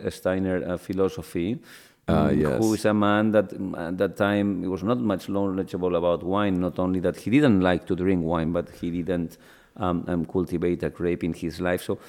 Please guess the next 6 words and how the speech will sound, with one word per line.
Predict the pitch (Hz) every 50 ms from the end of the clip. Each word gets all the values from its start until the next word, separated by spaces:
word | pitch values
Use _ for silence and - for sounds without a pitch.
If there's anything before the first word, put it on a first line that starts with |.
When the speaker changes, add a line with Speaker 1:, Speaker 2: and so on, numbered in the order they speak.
| - - - _ _ - -
Speaker 1:
so, | - - - 139 135 139 139
um, | 135 131 131 131 127 127 123 117 - - - _ _ - -
again, | - 113 - 135 135 131 131 127 117 107 - - - - -
bullshit | 123 113 139 143 139 - 151 127 -
can | - 127 110 113 110
come | - 113 107 107 110